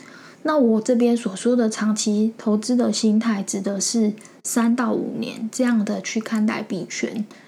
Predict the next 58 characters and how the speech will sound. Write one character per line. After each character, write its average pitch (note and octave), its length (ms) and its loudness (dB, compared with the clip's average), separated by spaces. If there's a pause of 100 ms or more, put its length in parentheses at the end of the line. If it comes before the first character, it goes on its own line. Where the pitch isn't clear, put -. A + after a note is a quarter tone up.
(340)
的 - 140 -2
一 - 100 -4
个 G#3+ 160 -2
标 - 400 -8
的。 A3 100 -2
比 A3 120 -4
如 A3 120 2
说 A#3 220 2
你 A3 160 4
买 A3+ 180 2
了 G#3 100 -4
比 G#3 180 -4
特 G#3+ 200 0
币， G3+ 280 0
你 F#3+ 80 -4
就 A#3 140 2
放 A3+ 220 -2
了 F#3+ 100 -6
三 G3+ 360 -2
年、 A3 200 -4 (220)
五 G#3 140 2
年， G3+ 400 -4 (360)
你 F3 280 -2
都 A3 120 2
没 G#3+ 120 4
有 G#3 140 0
想 G3 180 -8
要 G3+ 120 -8
卖 F3+ 300 -4
掉， - 280 -6
你 G#3+ 120 2
对 A3+ 200 2
它 G#3+ 200 2
有 G#3 180 -2
极 G3 200 -6
具 A3 200 0
的 G3+ 240 -4 (580)
非 B3 120 2
常 G#3 220 0
坚 G#3 220 0
定 G#3+ 140 2
的 F3 120 -6
信 G#3+ 380 -4
仰， - 120 -12 (260)
那 B3+ 160 2
你 F#3 140 0
再 G#3+ 160 -4
来 G3+ 120 -6
告 G#3+ 180 -4
诉 G#3 240 -4
我 E3+ 80 -4
你 E3+ 120 -6
是 G#3+ 160 -4
长 G#3+ 200 -8
期 - 160 -8
投 A3 180 -6
资 F#3+ 220 -6
者。 - 220 -10